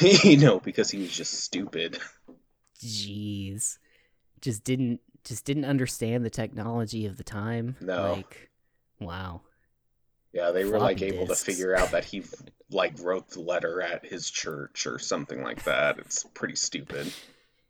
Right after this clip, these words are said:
Speaker 2: Jeez. That's so weird. I, I don't understand it. Like, the, I mean, I kind of understand, like, the lore aspect of it, you know? That's why,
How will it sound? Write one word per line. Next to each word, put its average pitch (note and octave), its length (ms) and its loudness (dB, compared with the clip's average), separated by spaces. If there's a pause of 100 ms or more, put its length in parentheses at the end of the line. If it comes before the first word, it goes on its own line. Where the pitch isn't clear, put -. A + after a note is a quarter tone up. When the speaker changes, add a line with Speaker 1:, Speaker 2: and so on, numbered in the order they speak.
(240)
Speaker 2:
Jeez. F2+ 920 -10 (1400)
That's D3 220 0
so B2+ 280 4
weird. F#2 680 -10
I, A2 260 -6 (680)
I D#3+ 100 8
don't D#3 180 4
understand F#2+ 600 -4
it. F2 280 -8
Like, G#2+ 340 -4
the, F#2+ 480 -4 (920)
I C#3+ 80 2
mean, C#3 180 8
I C3 100 4
kind C#3 320 2
of B2+ 120 0
understand, A#2+ 800 0 (200)
like, G2+ 500 -4 (640)
the B2 220 4
lore A2 540 0
aspect B2 760 -2
of B2 200 2
it, C3 180 2
you B2 140 -4
know? B2 240 2
That's B2+ 240 0
why, A2+ 280 2